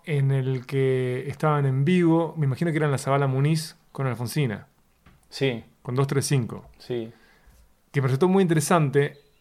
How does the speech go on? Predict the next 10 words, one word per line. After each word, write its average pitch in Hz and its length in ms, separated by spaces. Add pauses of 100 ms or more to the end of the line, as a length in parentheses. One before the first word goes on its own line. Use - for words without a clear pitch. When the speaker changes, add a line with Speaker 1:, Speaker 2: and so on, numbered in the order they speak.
(720)
Speaker 1:
porque 139 480
se 139 160
podía 165 300
ver, 175 380
eh, 135 600 (960)
como 139 260
otro 175 280
resultado 160 600
de 143 60
Alfonsina. 117 560